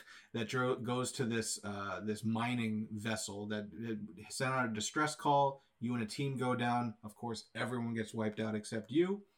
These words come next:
You're just an engineer. So you just engineer all these weapons along the way, like, like, uh, plasma guns and, uh, pulse rifles and, like, all these r-, super random weapons. And you find that a,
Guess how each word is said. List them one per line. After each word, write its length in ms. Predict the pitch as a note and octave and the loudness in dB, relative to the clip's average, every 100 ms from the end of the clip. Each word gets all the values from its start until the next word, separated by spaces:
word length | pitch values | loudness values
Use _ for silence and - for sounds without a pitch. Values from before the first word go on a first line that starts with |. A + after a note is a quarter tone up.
| _ - | _ -8
You're 100 | G#2+ | -6
just 160 | A2 - | -4 -4
an 120 | A#2 | -2
engineer. 560 | C3+ D3 F#3+ C#4+ - - - _ _ _ _ | 0 0 2 0 -4 -8 -20 _ _ _ _
So 140 | - A#2 | -4 0
you 140 | A2+ | 0
just 280 | A#2 A2 - - - | 0 -2 -6 -10 -8
engineer 420 | A2+ A2 A2+ B2+ | -4 -2 -2 0
all 100 | C3 | 0
these 180 | B2+ A2+ | 0 0
weapons 400 | G#2+ B2 C#3 B2 | 2 2 2 0
along 260 | B2 C3 C3 | 2 2 2
the 60 | |
way, 340 | B2 B2+ B2+ C3 | 2 2 4 4
like, 260 | A#2 G#2 - - _ F2+ | 4 0 -2 -20 _ -8
like, 240 | G#2+ G2+ | -6 -6
uh, 220 | G2 - | -8 -8
plasma 540 | G#2 - A#2 A#2+ A#2 A2+ | -8 0 2 2 0 0
guns 560 | A2+ A2+ A2+ A2+ A2 | 0 2 2 0 -2
and, 320 | G#2 G2+ G#2 G2 | -2 -4 -4 -6
uh, 320 | F#2 F2+ F#2 - | -6 -6 -6 -6
pulse 320 | - B2+ - | 0 0 0
rifles 600 | A#2 A#2 A2 A#2 A2+ A2+ | -2 0 -2 -4 -4 -4
and, 140 | G#2+ G2+ | -4 -6
like, 220 | G2 G2+ - _ _ | -8 -12 -16 _ _
all 100 | - | 2
these 220 | G3 F3 A2+ | 6 6 4
r-, 220 | A2+ A2 | 0 -2
super 420 | - G3 F#3+ D#3+ | 0 0 4 2
random 400 | C3+ C3 C3+ C3 | 4 2 2 0
weapons. 540 | A#2 G2+ G2+ G2 G2+ - _ _ _ _ - | 0 -2 -6 -8 -8 -10 _ _ _ _ -6
And 140 | B2+ | -2
you 100 | B2+ | -2
find 520 | - C#3 D3 D3+ D3 G#2 | -2 4 6 6 2 0
that 240 | A#2 A#2 A#2 | 2 2 2
a, 220 | A2+ A2+ | -2 -2